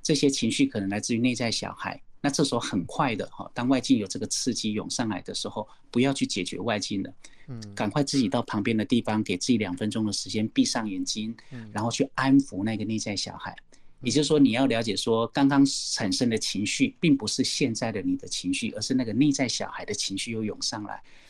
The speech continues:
Speaker 2: 是。
Speaker 1: 所以你赶快闭上眼睛，告诉小时候那个自己说：“不要担心，我在这里陪伴你，
Speaker 2: 嗯。
Speaker 1: 你不需要再难过，你是很安全的。好，我会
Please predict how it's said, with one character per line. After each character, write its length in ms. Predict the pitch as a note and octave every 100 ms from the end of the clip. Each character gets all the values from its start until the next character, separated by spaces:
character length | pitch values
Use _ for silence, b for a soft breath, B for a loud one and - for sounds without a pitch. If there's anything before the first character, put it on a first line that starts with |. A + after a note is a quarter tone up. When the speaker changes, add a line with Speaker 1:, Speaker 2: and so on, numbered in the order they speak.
| -
Speaker 2:
是。 100 | A#2+
Speaker 1:
所 60 |
以 40 | A#2
你 80 |
赶 100 | G#2+
快 100 | G#2 A#2+
闭 140 | A#2+
上 220 | - A2
眼 120 | F#2+ F#2
睛， 280 | A2 A2
告 160 | A2 B2+
诉 140 | A#2
小 220 | A#2+ G#2 F#2+
时 100 | G#2+
候 80 |
那 160 | A2 G#2+
个 80 | -
自 180 | - G#2
己 140 | F#2
说 180 | - G2+
：“不 80 | -
要 80 | A2+
担 200 | A2+ A2+
心， 320 | G#2+ A2+ A2+ - - - -
我 120 | G2+
在 120 | A#2
这 140 | -
里 120 | A2 F2+
陪 180 | -
伴 240 | F2+ A#2 G2+
你， 160 | F#2+ - - -
Speaker 2:
嗯。 140 | A2+
Speaker 1:
你 60 | G2
不 120 | C3
需 140 | -
要 80 | A2+
再 140 | A2+ A2+
难 240 | F#2 F#2
过， 260 | - A2 G2+ -
你 80 | G#2+
是 160 | - A2+
很 140 | G2+
安 180 | - A2
全 280 | - G#2+ G2+
的。 180 | G#2+ - b b b
好， 160 | -
我 160 | F#2+ G2+
会 180 | F#2+